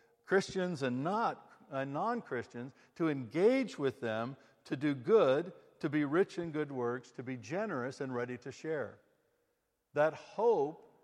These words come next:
is what propels us onward. That hope is what allows us to engage with our society in a positive way so that when people experience us doing good,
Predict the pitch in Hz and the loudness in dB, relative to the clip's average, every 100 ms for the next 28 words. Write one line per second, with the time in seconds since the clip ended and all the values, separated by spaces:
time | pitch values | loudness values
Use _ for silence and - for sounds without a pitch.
0 | _ 147 131 160 151 - 151 - 156 139 | _ -8 -2 -2 -2 -4 -10 -6 -6 -4
1 | 139 - 151 170 147 123 135 139 - 202 | -8 -6 -4 -4 -2 0 0 -2 -4 2
2 | 220 220 175 - 147 143 135 139 170 233 | 2 2 -4 0 2 2 0 2 4 4
3 | 226 139 135 143 - - - 180 160 139 | 2 2 0 0 -8 -20 -4 -2 0 -2
4 | 117 156 220 233 - 170 160 160 - 156 | -2 2 2 0 -4 -2 0 -2 -2 -8
5 | 143 - 170 202 170 120 117 - - - | -8 0 2 4 2 0 -4 -10 -20 -6
6 | 147 139 - 190 214 247 190 170 147 151 | -2 -2 -4 0 4 4 2 0 0 2
7 | 180 170 113 113 127 - _ - 175 160 | 2 4 2 0 -6 -16 _ -2 2 4
8 | 151 160 156 233 226 175 160 139 127 - | 2 -2 -2 -4 2 6 6 4 -2 -8
9 | - 226 269 269 151 127 131 - - _ | -2 2 4 4 2 0 -4 -10 -20 _
10 | _ - 147 143 120 147 147 135 120 123 | _ -2 0 0 -2 0 0 0 2 4
11 | 113 127 | 4 2